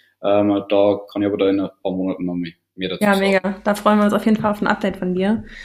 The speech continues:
Speaker 2: Ähm, ihr Lieben, an der Stelle möchte ich euch nochmal daran erinnern, auch, äh, die Fragen von Florian in den Chat zu stellen.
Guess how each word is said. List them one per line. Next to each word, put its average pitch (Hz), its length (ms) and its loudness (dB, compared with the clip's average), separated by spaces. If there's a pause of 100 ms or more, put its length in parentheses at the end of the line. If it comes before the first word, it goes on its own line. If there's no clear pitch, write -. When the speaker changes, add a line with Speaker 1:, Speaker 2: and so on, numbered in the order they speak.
(300)
Speaker 2:
Ähm, 214 260 8
ihr 226 100 8
Lieben, 262 400 12
an 220 240 8
der 240 100 8
Stelle 240 240 4
möchte 226 240 4
ich - 80 -2
euch - 140 2
nochmal 214 260 4
daran 208 180 8
erinnern, 214 320 6
auch, 208 360 2
äh, 202 120 4
die 202 100 2
Fragen 247 440 8
von 208 380 0
Florian 214 320 0
in 208 160 -6
den 190 200 -6 (140)
Chat 247 240 -2
zu - 100 -4
stellen. 190 460 0